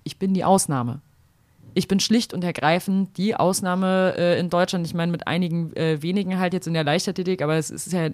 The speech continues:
es ist ja nicht nur ein Problem, was wir in der Leichtathletik haben, sondern ein Problem, was wir in so vielen Sportarten haben. Und, ähm, gerade in Bezug auf die Nachwuchsförderung,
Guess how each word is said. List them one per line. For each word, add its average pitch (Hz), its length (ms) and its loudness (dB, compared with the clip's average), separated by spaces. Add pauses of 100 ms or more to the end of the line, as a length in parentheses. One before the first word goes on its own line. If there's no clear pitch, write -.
es 160 120 -4
ist 156 100 -6
ja 180 80 0
nicht 175 140 -2
nur 190 100 2
ein 180 40 -2
Problem, 180 340 -2
was 175 160 0
wir 165 60 -2
in 160 40 -2
der 156 100 0
Leichtathletik 180 580 0
haben, 190 280 2 (440)
sondern 170 240 0
ein - 20 -2
Problem, 175 320 2
was 175 160 2
wir 160 60 -2
in 165 100 -2
so 160 140 -4
vielen 202 340 2
Sportarten 127 680 -2
haben. 147 340 0
Und, 156 400 -2
ähm, 160 180 -2
gerade 180 480 6
in 170 180 0
Bezug 175 320 -2
auf 160 140 -2
die 175 80 -2
Nachwuchsförderung, 190 960 2